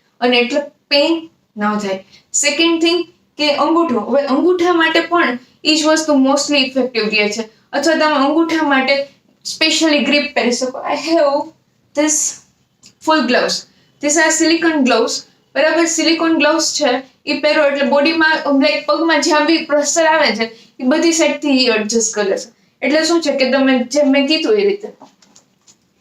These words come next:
એ આનું કામ તો કરશે જ, પણ એ અંગૂઠાને સપોર્ટ કરશે. એ હીલ પણ જો સ્ક્રેચ થતી હોય, like, ઘણાની પમ્પ્સ છે એ એકદમ ફિટ હોય તો અહીંયા હીલ આગળથી સ્ક્રેચ થવાનું સ્ટાર્ટ થઈ જાય, તો it will help on that one also. તો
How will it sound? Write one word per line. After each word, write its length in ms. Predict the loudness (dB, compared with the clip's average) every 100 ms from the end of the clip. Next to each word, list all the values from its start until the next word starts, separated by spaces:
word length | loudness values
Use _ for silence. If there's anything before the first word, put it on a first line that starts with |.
| _ -4
એ 60 | 0
આનું 280 | 2 2 2
કામ 260 | 2 2
તો 120 | 0 0
કરશે 360 | 0 2 0
જ, 120 | 0 -8 _ _ _ -2
પણ 120 | 2
એ 80 | 4
અંગૂઠાને 540 | 4 2 2 2 2
સપોર્ટ 360 | 0 0 0 0
કરશે. 400 | 0 -2 -6 -10 _ -2
એ 100 | 0
હીલ 340 | 2 2 2
પણ 220 | 2 2
જો 180 | 2 0
સ્ક્રેચ 360 | 0 0 0 0 -2
થતી 260 | -2 0 0
હોય, 280 | 0 -2 -6 _
like, 200 | -4 -4
ઘણાની 380 | 0 0 2 0 -4 -16 _ _
પમ્પ્સ 340 | -2 0 0 0
છે 80 |
એ 120 | 0 0
એકદમ 280 | 0 0
ફિટ 300 | 0 -4 -2
હોય 160 | -2 -2
તો 220 | -6 -2
અહીંયા 260 | 0 2 2
હીલ 280 | 2 0 0
આગળથી 420 | 0 -4 -6 -6
સ્ક્રેચ 460 | -4 0 0 0
થવાનું 260 | 0 0 0
સ્ટાર્ટ 300 | -2 -4 -6
થઈ 80 | -14
જાય, 100 | -18 _ _ _
તો 60 | -2
it 180 | -2
will 180 | 0 0 0
help 240 | 0 0
on 100 | 2
that 240 | 2 0 -4
one 80 | -6 -6
also. 180 | -6 -10 -12 _ _
તો 280 | -2 -2 -4